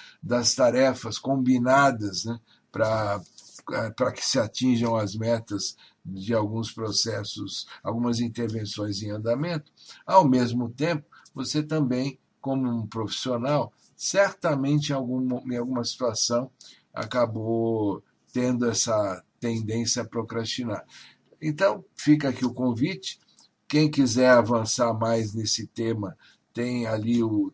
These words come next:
texto que eu postei recentemente na plataforma Cloud Coaching. E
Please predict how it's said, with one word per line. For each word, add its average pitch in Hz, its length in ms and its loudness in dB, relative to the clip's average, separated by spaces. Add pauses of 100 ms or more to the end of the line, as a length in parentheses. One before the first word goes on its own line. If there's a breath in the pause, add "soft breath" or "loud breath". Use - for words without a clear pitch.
texto 117 360 -4
que - 120 -6
eu 110 100 -4
postei 110 460 -6
recentemente 107 840 -6
na 101 220 -6
plataforma 107 880 -6 (280 soft breath)
Cloud 104 340 -2
Coaching. 160 480 0 (400 loud breath)
E 160 300 -2